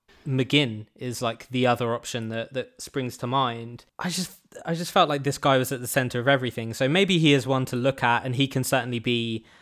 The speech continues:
a player that's gonna play every week that has a chance of, of getting a goal or assist and can free up some cash for your, uh, for your strikers or another sort of midfield upgrade or something. So yeah, he looked good. Arsenal have improved.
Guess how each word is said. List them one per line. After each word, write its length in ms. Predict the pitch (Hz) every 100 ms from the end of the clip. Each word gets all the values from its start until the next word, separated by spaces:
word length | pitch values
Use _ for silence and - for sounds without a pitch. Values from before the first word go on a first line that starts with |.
| - -
a 80 |
player 260 | 135 160 156
that's 180 | 135 -
gonna 180 | 139 127
play 240 | 135 127
every 160 | 120 117
week 300 | 117 120 -
that 120 | -
has 240 | 175 165
a 40 | 127
chance 640 | - 165 147 110 - -
of, 280 | 117 110 -
of 120 | 131
getting 220 | 127 117 120
a 40 |
goal 240 | 127 120
or 140 | 117 117
assist 480 | 113 131 131 - - _ _ _ _
and 500 | 139 135 131 131 127
can 160 | - 139
free 200 | - 139
up 120 | 123
some 140 | - 120
cash 580 | - 127 - - - - _ _ _
for 240 | - 131
your, 480 | 120 110 123 120 120
uh, 320 | 120 120 120 113 _ _ _ _ _ _ _ _
for 120 | 135
your 80 | 131
strikers 540 | - 165 156 117 110
or 300 | 127 120 117 -
another 720 | 131 135 131 131 127 127 139
sort 200 | - 127
of 60 | 131
midfield 360 | 131 - -
upgrade 420 | 147 151 - 110 110
or 100 | 110
something. 460 | 110 117 127 - - - - -
So 120 | 160
yeah, 120 | 160
he 120 | 170
looked 140 | 202 131
good. 240 | 139 135 - -
Arsenal 320 | 160 - 151
have 100 | 139
improved. 520 | 131 - 139 135 135